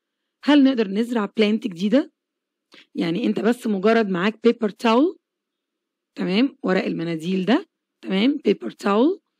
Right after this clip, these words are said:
ومعاك ووتر، مية، ومعاك some seeds، بعض من البذور كده. شايفين البذور الصغيرة دي بتتباع كده في أكياس يا ولاد جاهزة، ممكن يت-، يعني بذور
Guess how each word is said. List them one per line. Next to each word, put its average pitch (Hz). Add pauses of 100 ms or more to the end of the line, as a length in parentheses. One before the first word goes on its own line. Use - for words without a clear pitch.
(260)
ومعاك 185
ووتر، 208 (360)
مية، 196 (720)
ومعاك 269
some 311
seeds، 269 (440)
بعض 233
من 196
البذور 190
كده. 254 (160)
شايفين 214
البذور 196
الصغيرة 208
دي 208 (320)
بتتباع 180
كده 214
في -
أكياس 220
يا 214
ولاد 190
جاهزة، 269 (260)
ممكن 226
يت-، 180
يعني 180
بذور 208